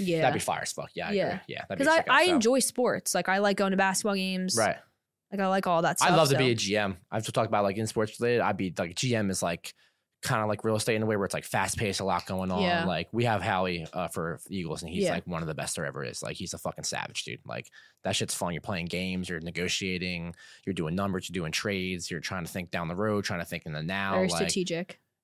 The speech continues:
Speaker 2: d-, very, yeah.
Speaker 1: Yeah,
Speaker 2: Like, you're
Speaker 1: I
Speaker 2: playing
Speaker 1: like
Speaker 2: chess
Speaker 1: that.
Speaker 2: at all times, yeah. It's a high, high end thinking game. You know what I mean?
Speaker 1: Yeah.
Speaker 2: Not anyone can do it.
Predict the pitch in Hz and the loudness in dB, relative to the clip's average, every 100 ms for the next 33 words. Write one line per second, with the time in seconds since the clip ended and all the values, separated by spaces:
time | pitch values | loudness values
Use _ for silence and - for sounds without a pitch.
0 | - - - - 107 87 73 90 85 190 | -20 -16 -12 0 2 2 0 0 0 2
1 | - - 104 131 - 143 120 - 120 - | 2 2 2 4 4 4 4 4 4 4
2 | 107 98 98 92 113 90 82 90 87 76 | 4 6 4 4 0 -2 -2 0 0 -2
3 | 76 - 101 110 92 113 113 110 104 95 | -4 -6 -2 0 0 2 2 2 0 2
4 | 113 110 107 101 101 87 87 82 71 - | 2 2 0 -2 -4 -4 -4 -4 -4 -8
5 | - 92 87 90 92 196 185 165 110 107 | -8 -4 -2 -2 0 2 2 0 -2 0
6 | 101 92 90 87 92 76 | 0 0 -2 -2 0 -2